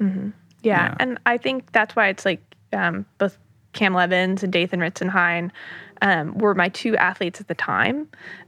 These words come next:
Speaker 1: um, who have, like, since reached out to me or, and, you know, publicly, um, said they witnessed, or, um, at least in the case of Cam, like, witnessed some of this behavior,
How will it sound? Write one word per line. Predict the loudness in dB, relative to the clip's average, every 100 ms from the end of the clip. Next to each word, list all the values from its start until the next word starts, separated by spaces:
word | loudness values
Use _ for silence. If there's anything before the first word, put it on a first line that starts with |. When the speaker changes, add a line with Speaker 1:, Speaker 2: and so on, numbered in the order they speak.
| 2
Speaker 1:
um, | 4 4 2 -2 -6 -8 -2
who | 2 2 2 -2 _ _ -16 -4
have, | -2 2
like, | 0 -2
since | -4 -4 -2
reached | -2 0 2
out | 0
to | 0
me | -4 -2
or, | -2 -2
and, | -4 -6 -8 _ _ _ _ -2
you | 0
know, | 0
publicly, | -2 -4 -2 -2 -2 -2 -4 -10 _ _ -2
um, | -2 -2 -6 -8 -14 _ _ _
said | -4 0
they | 0 0
witnessed, | 0 0 2 -2 0 0
or, | 0 0 -8 -6
um, | -2 -2 -2
at | -2
least | 0 -2
in | -4
the |
case | -2 -2 -2
of | -6
Cam, | -2 0 0 -4 -8 -6
like, | -2
witnessed | 0 0 -2
some | -2 -2
of | -2
this | -2
behavior, | -2 0 0 2 2 0